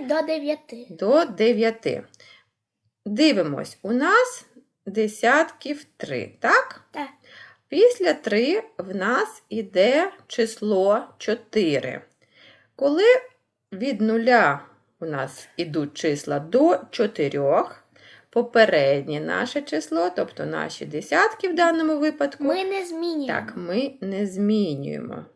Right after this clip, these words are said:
Speaker 2: Тобто у нас що, Ліза, залишається при округленні?
Speaker 1: У нас залишиться п'ятсот тридцять.
Speaker 2: У нас залишиться, звичайно, п'ятсот тридцять.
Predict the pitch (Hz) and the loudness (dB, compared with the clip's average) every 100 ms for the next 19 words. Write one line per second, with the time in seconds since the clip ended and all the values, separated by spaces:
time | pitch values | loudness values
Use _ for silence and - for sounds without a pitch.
0 | _ - 185 143 - - 339 453 466 _ | _ -2 0 0 -2 0 2 2 -2 _
1 | _ _ _ _ _ - 220 226 185 208 | _ _ _ _ _ -6 -2 0 0 -2
2 | - - 262 285 294 285 277 285 285 285 | -6 0 2 2 0 0 0 0 0 0
3 | 285 277 277 277 277 269 269 269 262 247 | 0 0 -2 -2 0 0 0 -2 -2 -2
4 | 254 247 247 247 - - - 330 415 381 | 0 0 0 -2 -8 -16 -2 0 0 -2
5 | 294 320 392 - 254 254 320 311 262 233 | -4 -6 -8 -10 -8 -6 -6 -8 -12 -12
6 | 214 240 - - - 196 214 233 233 180 | -14 -20 -20 -20 -8 0 2 4 4 2
7 | 165 160 156 190 247 254 262 247 - 220 | 0 0 2 2 0 -2 -8 -10 -6 -4
8 | 226 - _ _ _ _ - 160 151 185 | -6 -14 _ _ _ _ -10 -10 -6 -2
9 | 196 208 214 185 202 - 170 - 165 175 | 0 -2 -4 -8 -12 -12 -12 -8 -6 -6
10 | - 156 147 - - | -4 -6 -6 -10 -18